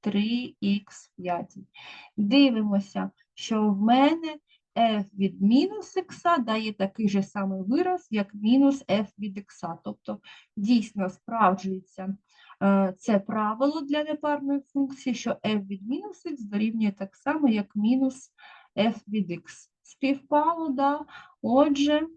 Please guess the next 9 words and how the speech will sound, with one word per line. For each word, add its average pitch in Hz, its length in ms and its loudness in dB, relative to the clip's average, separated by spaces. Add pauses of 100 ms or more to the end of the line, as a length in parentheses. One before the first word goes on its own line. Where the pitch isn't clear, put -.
у 233 100 0
нас 214 400 -2
з - 40 -20
вами 285 480 2 (680)
доведено. 196 920 2 (560)
Справджується 196 720 -2
це - 140 -18
правило, 320 460 0
як 262 240 -4